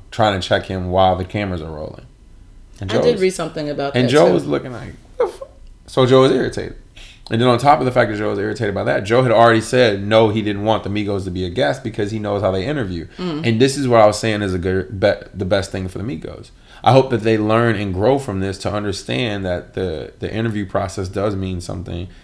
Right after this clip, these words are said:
Speaker 1: and you can't come off the way you, they come off. It's just trash.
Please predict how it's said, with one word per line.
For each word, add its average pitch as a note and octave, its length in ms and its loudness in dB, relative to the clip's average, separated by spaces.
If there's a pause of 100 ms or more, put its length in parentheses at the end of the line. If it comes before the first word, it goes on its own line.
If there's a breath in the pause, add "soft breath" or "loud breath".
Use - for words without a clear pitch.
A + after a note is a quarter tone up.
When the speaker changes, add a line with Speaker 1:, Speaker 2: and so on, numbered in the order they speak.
(120)
Speaker 1:
and G#2 100 -6
you G#2+ 120 -4
can't A#2+ 480 -8
come G#2 240 -8
off G#2 240 -6
the G2 80 -8
way F#2 100 -4
you, F2+ 260 -8
they F#2 160 -6
come F#2+ 300 -8
off. - 400 -6 (600 soft breath)
It's B2 260 0
just - 760 -8
trash. - 1300 -8